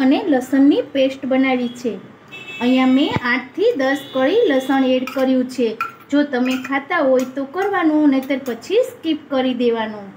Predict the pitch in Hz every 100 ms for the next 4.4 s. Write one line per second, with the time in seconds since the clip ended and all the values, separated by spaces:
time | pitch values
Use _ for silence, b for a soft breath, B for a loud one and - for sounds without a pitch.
0 | - - - - - - - - 247 381
1 | 427 311 311 294 277 277 269 269 B B
2 | 294 359 440 453 381 320 294 294 294 -
3 | 269 269 269 269 269 - - - 311 311
4 | - - 359